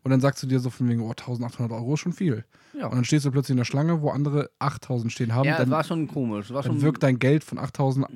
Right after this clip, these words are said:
Speaker 1: äh, eintausendachthundert Euro nicht mehr so viel. So.
Speaker 2: Es war dann schon so, Neid war's nicht, aber ja, doch so ein leichtes
Speaker 1: Doch, ich
Speaker 2: Gef-,
Speaker 1: glaub, Neid ist es
Speaker 2: Neid,
Speaker 1: schon ein
Speaker 2: Neid,
Speaker 1: bisschen.
Speaker 2: ein leichtes Neidgefühl war schon drin, weil du denkst so, „Boah,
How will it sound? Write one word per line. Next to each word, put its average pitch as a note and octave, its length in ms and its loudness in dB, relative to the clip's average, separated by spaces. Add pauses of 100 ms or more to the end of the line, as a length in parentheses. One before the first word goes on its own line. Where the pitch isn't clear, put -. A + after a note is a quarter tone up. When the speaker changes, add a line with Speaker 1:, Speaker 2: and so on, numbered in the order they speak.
(140)
Speaker 1:
äh, - 60 -6
eintausendachthundert C3 720 -2
Euro C#3 240 0
nicht C3+ 140 2
mehr B2+ 100 2
so A2+ 80 -4
viel. A2+ 340 -4 (600)
So. - 100 -12
Speaker 2:
Es A2 120 -10
war B2 160 -4
dann D3 160 -4
schon D#3+ 280 -2
so, D3 420 -4 (800)
Neid A2 440 -8
war's C3+ 280 0
nicht, A#2 380 -8
aber G#2+ 380 -4 (440)
ja, B2+ 220 0
doch D3+ 140 -2
so D3 80 -2
ein C3 60 0
leichtes B2+ 520 -2 (140)
Speaker 1:
Doch, A#2 160 -8
ich A#2+ 60 -6
Speaker 2:
Gef-, A#2+ 60 -8
Speaker 1:
glaub, A#2 140 -4
Neid B2 220 -2
ist B2 60 -2
es C3 60 0
Speaker 2:
Neid, C#3 180 2
Speaker 1:
schon B2+ 100 0
ein B2+ 40 -2
Speaker 2:
Neid, C#3 240 2
Speaker 1:
bisschen. G#2+ 140 -8
Speaker 2:
ein B2+ 40 -6
leichtes C#3 500 -2
Neidgefühl C#3+ 720 -8
war D3 160 -6
schon D3+ 140 -8
drin, C#3 180 -6
weil C#3 80 -4
du C#3+ 40 -6
denkst C#3+ 200 -4
so, C#3 140 -4 (460)
„Boah, G#2+ 500 -6